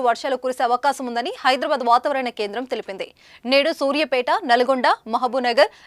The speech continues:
జయశంకర్ భూపాలపల్లి, ఆదిలాబాద్, మంచిర్యాల, ఖమ్మం, నారాయణపేట, నాగర్ కర్నూల్, కరీంనగర్, జనగామ,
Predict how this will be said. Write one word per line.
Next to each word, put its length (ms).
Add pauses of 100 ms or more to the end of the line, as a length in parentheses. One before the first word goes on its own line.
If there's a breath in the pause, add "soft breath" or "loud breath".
(140)
జయశంకర్ 560
భూపాలపల్లి, 580 (280)
ఆదిలాబాద్, 460 (280 soft breath)
మంచిర్యాల, 580 (160)
ఖమ్మం, 280 (220)
నారాయణపేట, 580 (420 soft breath)
నాగర్ 340
కర్నూల్, 340 (140)
కరీంనగర్, 500 (220)
జనగామ, 360